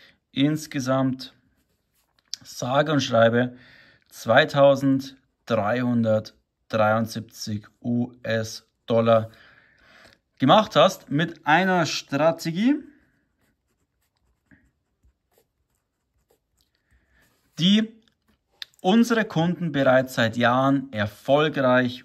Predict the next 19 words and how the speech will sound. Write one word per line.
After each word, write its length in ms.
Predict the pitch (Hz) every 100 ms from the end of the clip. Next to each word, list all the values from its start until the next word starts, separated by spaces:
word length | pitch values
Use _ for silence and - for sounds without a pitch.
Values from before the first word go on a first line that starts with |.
| -
umsetzen. 840 | 151 147 131 110 - - 139 - _ _ -
Also 520 | 104 123 123 131 123 _ _ _
diese 260 | 147 185 180
Strategie, 600 | - 147 139 135 139 160
die 100 | 151
ich 120 | 135
dir 120 | 127
zeige, 380 | - 117 127 127
die 240 | 127 139
funktioniert 960 | 143 - - 160 160 - 135 135 143 -
nicht 400 | 127 135 202 208
nur 60 | 180
in 80 | 151
der 80 |
Theorie, 300 | - 135 127
sondern 420 | 123 120 113 110 -
in 240 | 123 107
der 200 | 107 104
Realität. 600 | 104 107 110 - - -